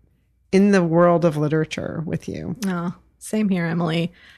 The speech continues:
Speaker 2: It's not that it's a secret or anything. I've, I think I've talked about before that I'm a recovering alcoholic. And, you know, there were times in my life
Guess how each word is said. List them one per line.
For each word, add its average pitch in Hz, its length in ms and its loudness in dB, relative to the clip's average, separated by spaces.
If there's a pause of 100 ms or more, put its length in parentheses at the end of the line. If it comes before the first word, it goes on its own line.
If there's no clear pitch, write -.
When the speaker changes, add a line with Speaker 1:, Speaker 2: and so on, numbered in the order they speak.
Speaker 2:
It's 208 140 0
not 254 220 4
that 220 100 4
it's 190 120 2
a 180 60 4
secret 220 360 4
or 165 80 4
anything. 156 300 2
I've, 165 240 2
I 113 220 -4
think 208 160 4
I've 185 140 2
talked 175 260 2
about 170 220 4
before 170 340 2
that 151 140 2
I'm 160 180 0
a 151 80 0
recovering 165 520 2
alcoholic. 160 840 0 (540)
And, 190 340 4
you 208 140 4
know, 202 120 6
there 214 140 6
were 214 120 6
times 185 600 2
in 180 60 2
my 170 160 2
life 165 640 0